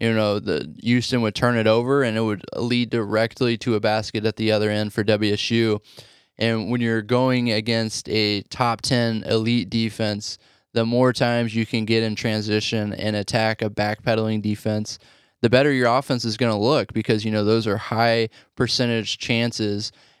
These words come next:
And when Houston, uh, eliminated turnovers in the second half, I, I think they, I don't think they had a turnover in the last fifteen minutes of the game.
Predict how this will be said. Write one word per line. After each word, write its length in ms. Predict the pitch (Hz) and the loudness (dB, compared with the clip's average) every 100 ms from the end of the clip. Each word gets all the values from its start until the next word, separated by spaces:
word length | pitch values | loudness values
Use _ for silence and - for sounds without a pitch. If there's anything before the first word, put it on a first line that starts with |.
| - | -4
And 180 | 113 110 | -2 0
when 240 | 107 104 | 0 -2
Houston, 720 | 117 131 147 - 143 123 117 - _ _ - | -2 2 2 2 0 0 -2 -6 _ _ -4
uh, 240 | 104 92 | -2 0
eliminated 760 | 98 113 120 143 135 120 113 104 | 0 2 0 0 0 2 0 0
turnovers 560 | - 120 117 113 107 107 | 0 0 2 2 0 -2
in 80 | |
the 80 | 101 | -4
second 340 | - 117 131 110 | 0 2 2 0
half, 340 | 107 104 104 | 0 -2 0
I, 140 | 107 - | -2 0
I 120 | 107 | 0
think 240 | 127 135 | 0 0
they, 320 | 123 113 107 78 | 2 4 2 -2
I 240 | 60 - 123 | -6 2 2
don't 100 | 139 | 2
think 160 | 135 | 0
they 120 | 123 123 | 0 2
had 100 | 110 | 0
a 60 | |
turnover 500 | - 127 143 131 107 | 0 0 2 0 0
in 80 | 104 | -2
the 80 | 104 | 0
last 260 | 107 117 | -2 -2
fifteen 440 | - 123 - 120 110 | -2 -2 -2 -4 -2
minutes 320 | 113 110 - | 0 -2 -4
of 80 | 95 | -4
the 80 | 87 | -4
game. 420 | 101 120 95 | 0 0 -2